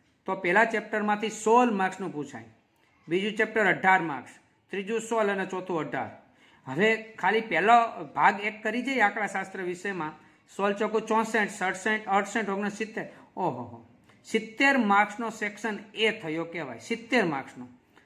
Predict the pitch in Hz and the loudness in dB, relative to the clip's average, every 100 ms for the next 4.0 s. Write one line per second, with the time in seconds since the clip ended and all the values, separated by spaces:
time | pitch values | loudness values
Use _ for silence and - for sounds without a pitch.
0 | _ 208 208 233 247 214 240 - 226 - | _ -6 -2 -2 4 4 4 0 -2 -2
1 | 226 214 214 202 185 165 170 - - 180 | -2 -2 0 0 2 0 -4 -12 -12 -2
2 | 185 165 160 170 147 202 233 - - 240 | 4 6 4 2 2 4 4 4 -2 -2
3 | 233 202 170 220 190 139 143 233 247 | -2 -6 0 2 2 0 4 6 6